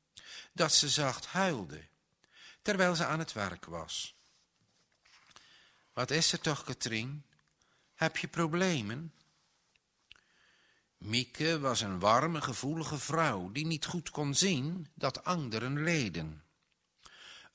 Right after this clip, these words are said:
Als verpleegster was ze erg geliefd, want ze leefde echt en hartelijk met de mensen mee.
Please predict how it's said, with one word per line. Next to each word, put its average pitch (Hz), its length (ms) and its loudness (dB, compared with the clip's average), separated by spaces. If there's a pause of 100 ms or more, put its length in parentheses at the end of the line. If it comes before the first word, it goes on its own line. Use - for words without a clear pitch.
Als 165 240 4
verpleegster 170 920 4 (420)
was 139 200 6
ze - 80 8
erg 143 320 4
geliefd, - 640 -2 (600)
want 160 240 6
ze 165 140 8
leefde 147 360 4
echt 196 500 4
en 143 140 4
hartelijk 170 600 4
met 117 180 -2
de 95 80 -4
mensen 123 540 2
mee. 82 380 -6